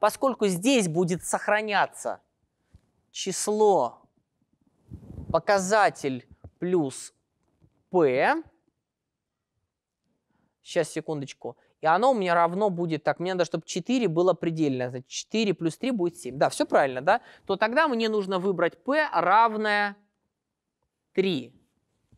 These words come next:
Да? Нет, четыре, четыре, четыре. И тогда у меня будет один,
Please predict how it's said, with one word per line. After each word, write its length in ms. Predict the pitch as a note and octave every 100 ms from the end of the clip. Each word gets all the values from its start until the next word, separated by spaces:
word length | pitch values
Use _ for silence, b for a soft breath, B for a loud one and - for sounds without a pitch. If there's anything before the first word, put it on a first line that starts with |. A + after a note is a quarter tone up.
| _ _ _ _
Да? 300 | E3 B3+ C#4 _ _ _ _ _ _ _ _ _
Нет, 280 | E3 A#2 -
четыре, 340 | F#3+ F3+ C#3+
четыре, 340 | - - B2+ - _
четыре. 320 | - - A#2+ - _ - - _ _ _ _ B B B B -
И 100 | F#3
тогда 320 | A#3 C4 E4
у 60 |
меня 180 | D4+ C4
будет 300 | A3 B3+ A#3+ -
один, 540 | A3 G3+ A#3+ D#4 D4+